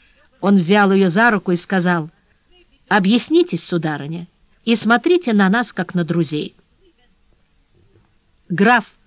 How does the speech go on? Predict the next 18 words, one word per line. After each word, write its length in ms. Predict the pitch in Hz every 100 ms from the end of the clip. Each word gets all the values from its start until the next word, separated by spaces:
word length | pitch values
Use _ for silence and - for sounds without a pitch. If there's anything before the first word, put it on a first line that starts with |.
| _
отвечала 460 | - 175 170 175 170
Баккара, 420 | 165 165 156 151 - _ _ _ _ _ _ _ _ -
«я 220 | 214 220
до 100 | 240
безумия 540 | 254 208 359 311 277
люблю 300 | 262 208 269
одного 360 | 277 220 233 254
человека, 640 | - 185 185 254 269 170
который 360 | 170 165 196 190
сидит 400 | - 185 240 -
теперь 300 | 170 190 170
в 80 | -
тюрьме 460 | 165 147 226 330 - _ _ _ _ _ _
и 100 | 196
которого 400 | - 208 320 269
я 180 | 208 226
хочу 260 | - -
спасти. 580 | 190 - 170 - - -